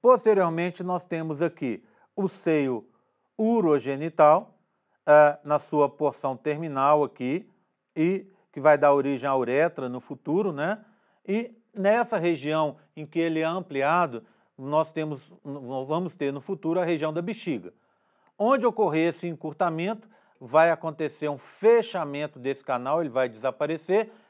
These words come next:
e vai dar origem ao ligamento suspensório da bexiga urinária. Na fase embrionária, esse ligamento ainda é chamado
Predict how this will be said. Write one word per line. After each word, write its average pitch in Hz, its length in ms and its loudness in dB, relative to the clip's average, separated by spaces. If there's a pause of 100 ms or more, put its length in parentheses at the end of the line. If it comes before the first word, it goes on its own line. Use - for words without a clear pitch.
(100)
e 180 80 -4
vai 180 240 4
dar 180 140 2
origem 165 320 0
ao 180 80 0
ligamento 165 560 -2
suspensório 156 1000 2 (320)
da 139 120 4
bexiga 160 420 -6
urinária. 143 540 -2 (420)
Na 170 240 0
fase 202 460 0
embrionária, 156 680 0
esse 165 280 -4
ligamento 160 520 -2
ainda 156 260 -4
é - 20 -4
chamado 147 600 -4